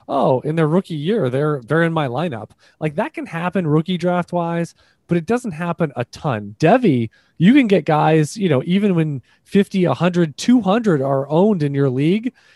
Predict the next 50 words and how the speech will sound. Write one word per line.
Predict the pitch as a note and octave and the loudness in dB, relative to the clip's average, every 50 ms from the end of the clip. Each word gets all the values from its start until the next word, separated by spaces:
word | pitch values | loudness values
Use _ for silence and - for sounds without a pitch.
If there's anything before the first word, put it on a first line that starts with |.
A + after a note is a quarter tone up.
| _ _ _ _ | _ _ _ _
and | - F3+ F#3+ F3+ D#3+ | -2 0 0 0 -2
s-, | C3+ - - - | -4 -10 -14 -10
guys, | - D#3 E3+ F3 F#3+ G3+ F3 | -2 0 2 2 2 0 -2
we, | F3 E3+ F3 F#3 | -2 -2 -2 0
we | D#3+ F3+ | 0 0
talk | E3+ - F3+ F3 - | 2 2 0 0 0
about | E3+ E3 E3+ D#3+ | 0 0 0 2
it | D#3+ | 2
every | E3 E3 D#3+ E3+ E3 | 2 2 2 2 0
year | E3 G3+ B3 F3 A#2+ | 2 0 0 0 -2
that | A#2 A2+ G#2 | -2 -2 -2
they | B2+ B2+ A#2+ | -2 -4 -4
slip | - - D#3+ D#3 - | -2 -4 -4 -4 -2
through | - D#3+ C#3+ | -2 -2 -2
the | D3 - | -2 -2
cracks, | - D3 C#3+ D3+ F3 - - - | -2 0 0 0 -2 -2 -4 -4
and | D3 C#3+ | 0 0
all | C#3+ D3+ | 2 2
of | D3+ | 2
a | D#3 | 0
sudden | - - D#3+ D#3 D3+ D3+ | 0 0 0 0 0 0
they | C#3+ D3 D3 | 2 2 4
would | C#3+ D3 C#3+ | 4 2 2
be | B2+ D3+ D3+ D3+ C#3 - _ _ _ _ _ _ | 2 2 2 2 0 -2 _ _ _ _ _ _
first | - E3+ F3 E3+ - - | 2 2 2 2 2 0
round | F3+ F3+ F3 D#3+ | 0 0 2 2
rookie | D#3+ F#3 A3+ - G#3+ - | 2 2 2 0 -4 -4
picks, | - C3+ B2 B2 - - | -2 -2 -2 -2 -2 -4
and | D#3 C#3+ D3 | -4 -2 0
yet | D#3 D#3 D3+ D3+ - _ _ _ _ _ _ _ _ _ | 2 2 2 0 -2 _ _ _ _ _ _ _ _ _
they, | - B2+ D3 D#3 E3 F3 F3 E3+ D#3+ | -4 0 2 4 4 4 4 2 2
they | - - C3+ D3+ D#3+ D#3+ D3+ - _ - | 0 0 2 2 2 2 0 -4 _ -4
went | D#3 D3 F3 F3 | 0 0 0 0
through | - F3 F#3+ F#3 F3+ | 2 4 4 4 4
unscathed, | F#3 F#3 E3+ - - F3+ G#3+ F#3+ B2+ G#2 - _ _ | 4 0 -2 -4 -2 -2 -2 -2 -2 -6 -10 _ _
you | - C#3+ D3 | -4 -2 0
know, | D3 C#3+ D3 | 0 0 0
in | C#3+ | 0
your | C#3+ C#3+ C#3+ | -2 -4 -2
annual | C#3+ D#3 D#3 D#3 D#3 D3+ D3 C#3 | -2 -2 -2 0 0 0 0 0
draft | B2 C#3 C3 D3+ D#3 D3+ - | -2 -2 -2 -2 -2 -4 -4
a | C3 C3 | -6 -6
year | C3 C3+ D3+ D#3+ D#3 | -2 -2 -2 -2 0
ago | C3+ C#3+ D3 G3+ | 0 0 2 2
or | A#3 E3+ C3 | 2 0 0
for | - - D#3+ | -2 -6 -8
three | - - G#3+ B3+ C4 A#3 | -8 -4 -2 -2 -2 -2
straight | - - A3+ B3 D4 C4+ D#3 | -2 -2 -2 0 0 -2 -4
years. | C#3 A#2+ G#2 - - - - - _ _ _ _ _ | -8 -10 -10 -10 -12 -16 -20 -20 _ _ _ _ _
So | _ - G3 G3 G3 F3+ - | _ 2 4 6 6 4 2